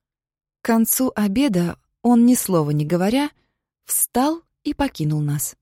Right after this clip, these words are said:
Парни тоже уже доедали. Свен следом за драконом поднялся из-за стола. Я подскочила и двинулась за ним.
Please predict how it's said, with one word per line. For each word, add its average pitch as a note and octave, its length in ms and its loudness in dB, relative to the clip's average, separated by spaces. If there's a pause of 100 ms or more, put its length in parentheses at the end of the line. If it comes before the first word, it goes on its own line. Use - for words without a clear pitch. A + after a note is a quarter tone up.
(1080)
Парни F#3 520 2
тоже D#3+ 460 0
уже D3+ 220 -2
доедали. D#3 680 -4 (840)
Свен G3+ 480 2
следом F#3 440 0
за F3 120 -2
драконом F3+ 600 0
поднялся G3+ 840 -2
из-за A3 260 -2
стола. D3+ 520 -4 (840)
Я A3 180 2
подскочила A3 680 0
и F#3 240 -6
двинулась A3 600 0
за A3 180 -2
ним. C#3+ 340 -2